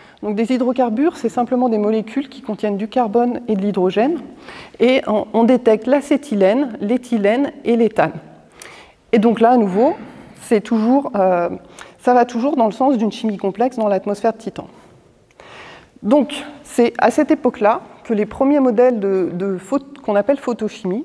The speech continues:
donc de chimie de l'atmosphère de Titan, sont développés. Alors, l'idée,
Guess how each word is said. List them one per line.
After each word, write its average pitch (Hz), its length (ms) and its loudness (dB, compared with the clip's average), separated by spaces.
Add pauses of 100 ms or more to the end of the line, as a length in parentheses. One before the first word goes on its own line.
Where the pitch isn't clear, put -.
donc 185 140 -2
de 180 100 -4
chimie 262 320 -2
de 214 60 -4
l'atmosphère 202 400 -2
de - 40 -18
Titan, 262 300 -2
sont 262 180 -2
développés. 208 460 -2 (800)
Alors, 220 340 4 (100)
l'idée, 233 420 4